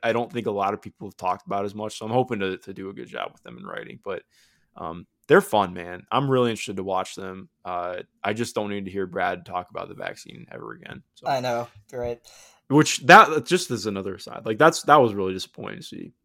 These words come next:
Speaker 1: Um,
Speaker 2: Mm-hmm.
Speaker 1: that was, that was rough. I think that's, that's been worse than, than anything Kyrie's put out to some regards. We don't have to hit on it. So.
Speaker 2: Yeah, yeah. Um,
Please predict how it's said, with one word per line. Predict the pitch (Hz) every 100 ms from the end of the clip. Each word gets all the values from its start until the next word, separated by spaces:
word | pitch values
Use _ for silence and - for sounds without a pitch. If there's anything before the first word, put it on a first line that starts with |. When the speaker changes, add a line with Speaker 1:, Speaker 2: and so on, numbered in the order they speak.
| -
Speaker 1:
Um, | 95 92 95
Speaker 2:
Mm-hmm. | 120 117 113
Speaker 1:
that | 113
was, | 110 101 - -
that | 104
was | 101
rough. | 95 - - -
I | 107
think | 117 101
that's, | 107 -
that's | - 104 -
been | 104 101 95 _
worse | 101 110 110 -
than, | 101 95 87 _ -
than | 117
anything | 185 233 240 208
Kyrie's | 196 220 196
put | - 196
out | 180 -
to |
some | - 107
regards. | 95 95 92
We | 113
don't | 120
have | 117
to | 104
hit | 90
on | 87 -
it. | -
So. | - - _ _ - -
Speaker 2:
Yeah, | 151 127 113 -
yeah. | 123 113 - - - - _ _
Um, | 170 175 170 151 131 120